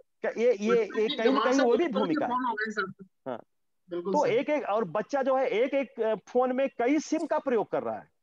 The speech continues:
Speaker 1: एक नहीं, उसके पास दो दो चार चार
Speaker 2: जी।
Speaker 1: सिम है। तो इ-, क-, हमें अपनी आवश्यकताओं को सीमित करें। अभी हमारी उम्र जो है आवश्यकताओं को सीमित करने की है, कुछ बनने की है। अपने अंदर जज्बा पैदा करना होगा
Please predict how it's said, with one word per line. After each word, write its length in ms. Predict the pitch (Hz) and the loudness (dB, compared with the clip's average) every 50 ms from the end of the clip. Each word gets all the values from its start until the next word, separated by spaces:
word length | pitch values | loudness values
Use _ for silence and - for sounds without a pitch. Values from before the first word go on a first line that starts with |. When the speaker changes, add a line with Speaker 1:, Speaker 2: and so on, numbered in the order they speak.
| _ _ _ _ | _ _ _ _
Speaker 1:
एक 200 | - 262 262 240 | -2 -2 0 0
नहीं, 120 | 262 285 277 | 0 -2 -2
उसके 140 | - - | -2 -2
पास 140 | 262 262 247 | -4 -4 0
दो 140 | 190 240 254 | 2 2 2
दो 120 | 285 294 | 2 2
चार 240 | 247 - 285 269 277 | 0 0 0 0 0
चार 200 | 233 277 285 277 | 0 0 0 0
Speaker 2:
जी। 60 | 190 | 0
Speaker 1:
सिम 300 | 190 269 - 214 190 - - _ _ - | 0 -2 -2 -2 -4 -8 -14 _ _ -6
है। 180 | 175 156 123 - - _ _ _ _ _ _ _ _ _ _ _ _ _ _ _ - | -4 -4 -4 -4 -6 _ _ _ _ _ _ _ _ _ _ _ _ _ _ _ -2
तो 100 | 330 277 | -2 -2
इ-, 200 | - 196 214 190 | -2 -4 -10 -12
क-, 200 | - _ _ 240 | -12 _ _ -4
हमें 280 | 233 190 254 269 311 | -2 -2 0 0 0
अपनी 320 | - - 208 202 247 302 320 | 0 0 0 0 0 2 2
आवश्यकताओं 720 | 277 185 208 214 233 220 - 254 233 - - 233 247 294 | 2 0 0 0 -2 -2 -2 -2 -2 -2 -2 0 0 0
को 140 | 285 - 294 | 0 -2 -6
सीमित 500 | - - - 202 208 214 220 247 269 - | -6 -6 -8 -6 -4 -4 -2 -4 -4 -6
करें। 320 | - - 135 120 113 98 80 | -6 -6 -6 -6 -6 -6 -4
अभी 240 | 107 156 170 247 254 | -4 -2 0 0 0
हमारी 280 | 233 214 214 226 247 233 | 0 0 0 0 0 0
उम्र 360 | 320 311 170 185 233 254 254 | 0 0 0 2 2 0 2
जो 160 | 196 240 233 | 2 2 2
है 100 | 226 240 | 2 2
आवश्यकताओं 640 | 214 185 180 202 196 - 208 - _ 208 196 233 | 2 0 0 -2 -4 -4 -8 -6 _ -2 -2 -2
को 120 | 226 269 262 | -2 -4 -8
सीमित 400 | - _ - 180 190 226 240 - | -10 _ -8 -6 -6 -6 -6 -4
करने 340 | _ 214 202 190 208 208 190 | _ -4 -4 -2 -4 -6 -8
की 160 | - 143 123 | -8 -12 -14
है, 120 | 107 101 - _ _ _ _ _ _ _ _ - | -14 -14 -16 _ _ _ _ _ _ _ _ -6
कुछ 140 | 269 - 226 | -6 -4 -4
बनने 520 | 147 117 - 139 160 190 220 240 285 294 | -6 -4 -4 -2 0 0 2 2 0 0
की 140 | - 214 160 | -2 -4 -2
है। 180 | 139 123 - - _ _ _ _ _ _ _ - | -2 -4 -4 -6 _ _ _ _ _ _ _ -6
अपने 260 | - - - 240 262 | -4 -2 0 2 2
अंदर 500 | 254 - - - 170 185 202 202 247 247 | 2 0 -2 -4 -4 -4 0 0 0 0
जज्बा 420 | 196 131 180 165 151 214 240 269 | 0 0 -2 -2 -2 0 -2 -2
पैदा 300 | - - 226 208 196 190 | 0 -2 -2 0 0 0
करना 280 | 180 - 160 151 147 135 | 0 0 -2 -2 -2 -2
होगा 280 | 127 123 117 107 95 | -4 -4 -4 -6 -8